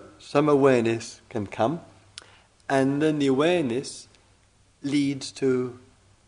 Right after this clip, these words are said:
an action. And in this case, the action is, uh, the holding up of the sign, "Stop the, stop the bombing," um,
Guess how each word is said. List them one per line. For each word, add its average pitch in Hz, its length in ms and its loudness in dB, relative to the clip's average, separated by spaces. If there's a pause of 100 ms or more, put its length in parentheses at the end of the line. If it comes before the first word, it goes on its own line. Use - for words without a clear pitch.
an 131 100 -2
action. 117 360 -8 (1500)
And 120 300 -2
in 117 200 -4
this 127 180 -2
case, 135 400 -2
the 98 800 -6
action 101 880 -6
is, 95 420 -8
uh, 92 320 -16 (1160)
the 98 120 -20 (240)
holding 123 340 2
up 107 120 -4
of 95 80 -4
the 95 80 -4
sign, 170 380 2 (760)
"Stop - 320 -4
the, 98 280 -6
stop 107 280 -6
the 98 60 -10
bombing," 143 360 -4 (1300)
um, 92 920 -10